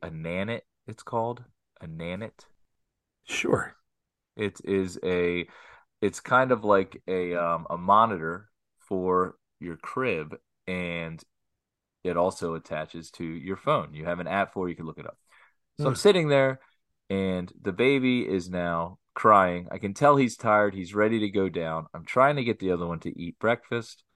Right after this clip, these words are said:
Speaker 1: finish his breakfast, put his shoes on, get ready. We have to go. Eat your breakfast, cry in my ear, blah, blah, blah. Getting frustrated. And eventually I look to the sky and I yell, "Shut the fuck up." <laughs> Right?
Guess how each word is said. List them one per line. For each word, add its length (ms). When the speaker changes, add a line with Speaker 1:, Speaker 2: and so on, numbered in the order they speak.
Speaker 1:
finish 260
his 140
breakfast, 580
put 160
his 100
shoes 360
on, 320
get 200
ready. 420
We 180
have 220
to 100
go. 320
Eat 100
your 100
breakfast, 420
cry 200
in 60
my 60
ear, 140
blah, 200
blah, 40
blah. 200
Getting 220
frustrated. 680
And 120
eventually 500
I 80
look 260
to 100
the 80
sky 400
and 160
I 100
yell, 440
"Shut 460
the 180
fuck 760
up." 560
<laughs> 40
Right? 300